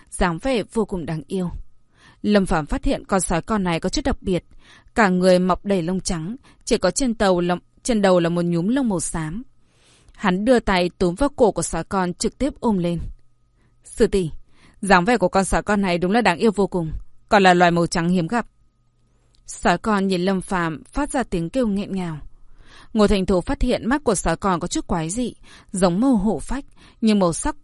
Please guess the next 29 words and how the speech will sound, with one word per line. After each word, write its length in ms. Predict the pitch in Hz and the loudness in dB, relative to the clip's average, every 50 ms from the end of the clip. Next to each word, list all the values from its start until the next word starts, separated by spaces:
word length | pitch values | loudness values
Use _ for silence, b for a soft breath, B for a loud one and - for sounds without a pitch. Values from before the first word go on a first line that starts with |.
| _ - | _ -4
cực 220 | 233 - _ _ | -4 -4 _ _
kỳ 160 | 214 208 175 | -6 -6 -4
tinh 220 | - - 202 180 - | -4 -6 -6 -6 -6
khiết, 300 | - - 262 294 320 - b b b b b b | -8 -8 -8 -8 -8 -10 b b b b b b
vàng 340 | 196 175 196 202 185 165 151 | -6 0 0 2 2 0 -2
rực 220 | - 202 - - | -4 -6 -8 -6
rỡ 220 | - 190 - 233 254 | -6 -6 -4 -4 -2
đến 180 | 233 196 170 | -2 -4 -4
chói 280 | - - 185 156 139 151 | -4 -4 -6 -6 -6 -6
mắt. 200 | 190 240 277 - - _ _ _ _ _ _ _ _ _ _ _ _ _ _ _ _ _ _ | -6 -6 -8 -8 -12 _ _ _ _ _ _ _ _ _ _ _ _ _ _ _ _ _ _
Sư 240 | _ - - - 214 | _ -8 -2 -2 0
đệ, 180 | 180 190 165 - - _ b b b b b b b | 0 -2 -6 -8 -12 _ b b b b b b b
đây 160 | - 220 208 | 0 0 0
rất 180 | 196 - 320 - | 0 0 -2 -2
có 100 | 233 - | -2 0
thể 180 | - 302 277 | 0 0 0
là 100 | 208 175 | 0 -2
sói 200 | - - 196 165 | -2 -2 -4 -4
con 160 | - 226 233 196 | -2 -2 -2 -2
biến 180 | 175 165 175 | -2 -4 -4
dị. 200 | 180 247 233 - - _ _ _ _ _ _ _ - | -6 -6 -8 -8 -12 _ _ _ _ _ _ _ -2
Nếu 280 | 202 202 196 190 185 | 0 2 4 4 4
nó 120 | 180 190 190 | 2 2 0
đã 120 | 208 214 | 0 0
có 140 | - 202 185 | 0 0 -2
duyên 220 | 180 269 262 214 | 0 0 0 0
với 100 | 170 180 | 0 -2
sư 160 | - - 262 | -2 -2 -2
đệ, 340 | 202 196 180 160 175 170 - | -2 -2 -2 -2 -4 -6 -8